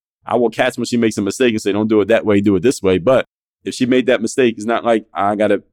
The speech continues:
pay Instagram for my mistake. Or it doesn't matter. So this is where you gotta be clear on what's the good enough point.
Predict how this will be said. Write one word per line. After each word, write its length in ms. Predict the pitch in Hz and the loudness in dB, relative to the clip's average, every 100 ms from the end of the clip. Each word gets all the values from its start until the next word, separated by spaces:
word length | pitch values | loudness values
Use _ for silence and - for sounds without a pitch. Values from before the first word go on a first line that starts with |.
| - | -12
pay 220 | - 123 | -2 0
Instagram 480 | 104 123 104 92 98 | 0 -4 -6 -6 -6
for 100 | - | -6
my 160 | 101 101 | -4 -4
mistake. 500 | 101 - 104 - - | -4 -2 -4 -4 -10
Or 80 | 90 | -6
it 80 | 90 | -2
doesn't 160 | 113 107 | 0 0
matter. 260 | 117 - _ _ _ _ _ _ _ _ _ | -2 -4 _ _ _ _ _ _ _ _ _
So 200 | - 107 | -4 -4
this 220 | 87 120 120 | 0 -2 -4
is 80 | |
where 160 | 110 117 | 0 0
you 180 | 110 110 | 0 0
gotta 240 | 110 104 | 0 0
be 220 | 101 101 | -4 -8
clear 340 | 110 143 123 104 | -2 0 2 0
on 380 | 104 101 101 90 _ _ _ _ | -2 -4 -4 -8 _ _ _ _
what's 260 | - 123 - | -4 -4 -2
the 120 | 127 | -2
good 180 | 107 123 | 0 0
enough 280 | 117 117 - | 2 -2 -4
point. 220 | 87 | -12